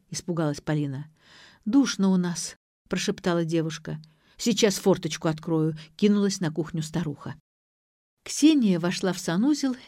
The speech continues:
и села на унитаз, забыв закрыть дверь. "Что с тобой?" —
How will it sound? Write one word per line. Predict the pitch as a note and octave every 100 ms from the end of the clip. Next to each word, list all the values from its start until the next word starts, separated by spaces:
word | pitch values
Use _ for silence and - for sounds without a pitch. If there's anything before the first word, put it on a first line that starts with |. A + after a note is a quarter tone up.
| _ -
и | C#4+
села | - A#3+ A#3
на | F#3+ F3
унитаз, | D#3+ D3+ A3+ C4+ - -
забыв | E3+ D#3 F3+ F3
закрыть | D#3+ D3+ D#3 D#3+
дверь. | D3 C#3 B2+ _ _ _ _ _
"Что | - - B3+
с | -
тобой?" — | F#3+ D#3+ E3+